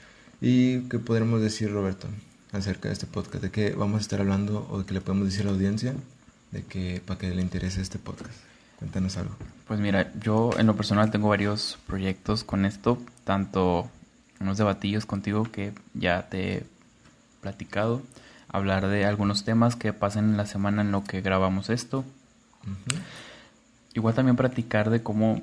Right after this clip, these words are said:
Speaker 2: nos va en la, en nuestra experiencia como estudiantes en línea. Eh,
Speaker 1: He tenido muchos problemas con esas clases en línea, pero sigue, sigue adelante.
Speaker 2: Sí. Ya lo mencionamos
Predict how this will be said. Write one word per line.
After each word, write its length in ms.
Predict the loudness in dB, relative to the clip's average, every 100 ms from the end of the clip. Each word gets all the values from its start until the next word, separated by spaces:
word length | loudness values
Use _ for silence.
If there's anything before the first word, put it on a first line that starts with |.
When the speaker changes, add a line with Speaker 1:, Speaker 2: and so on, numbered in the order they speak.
| -2
Speaker 2:
nos 220 | -4 -2
va 60 | -2
en 40 |
la, 100 | -2 2
en 280 | 2 4
nuestra 280 | 2 -2 -4 -8
experiencia 800 | -8 -4 -2 2 0 0 -4 -4
como 340 | -2 -2 -2 -4
estudiantes 640 | -4 -2 0 0 -2 -4
en 160 | -2 0
línea. 420 | 2 2 0 -4 -12
Eh, 500 | -10 -4 -2 -2 -2 -6 -12 -12
Speaker 1:
He 40 | -6
tenido 280 | 0 2 4
muchos 300 | 2 0 -8
problemas 420 | -6 -2 -2 -2
con 220 | -2 -2
esas 220 | -4 -8
clases 260 | -8 -6 -2
en 60 |
línea, 220 | 0 0 -2
pero 180 | -4 -6
sigue, 240 | -4 -4 -4
sigue 160 | -4
adelante. 280 | -2 -4 -6 -12 -20 -18 -18 -20 -20
Speaker 2:
Sí. 80 | -20 -20 -20 -20 -20 -20 -8
Ya 80 | -2
lo 160 | -2 -2 -2
mencionamos 800 | -2 0 -2 0 -2 -4 -10